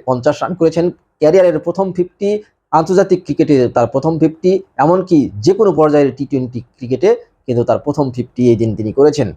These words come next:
এছাড়া আন্তর্জাতিক টি টোয়েন্টিতে ইতিহাসে এটি মাত্র দ্বিতীয় ব্যাটার যিনি নয় নম্বরে নেমে ফিফটি করেছেন। এর আগে যিনি করেছেন তিনি অস্ট্রিয়ার একজন ক্রিকেটার। আর আপনারা জানেন যে অস্ট্রিয়া যেহেতু সহযোগী সদস্য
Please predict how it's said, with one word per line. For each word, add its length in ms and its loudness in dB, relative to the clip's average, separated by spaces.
এছাড়া 300 2
আন্তর্জাতিক 500 -2
টি 140 -6
টোয়েন্টিতে 500 -2
ইতিহাসে 420 0
এটি 180 -2
মাত্র 260 -2
দ্বিতীয় 360 2
ব্যাটার 320 0
যিনি 240 -2
নয় 220 2
নম্বরে 280 0
নেমে 280 0
ফিফটি 300 -6
করেছেন। 280 -2
এর 160 4
আগে 180 2
যিনি 200 0
করেছেন 360 0
তিনি 180 -2
অস্ট্রিয়ার 480 2
একজন 280 -2
ক্রিকেটার। 420 -2
আর 160 2
আপনারা 260 0
জানেন 300 0
যে 120 0
অস্ট্রিয়া 440 2
যেহেতু 300 0
সহযোগী 440 0
সদস্য 220 -6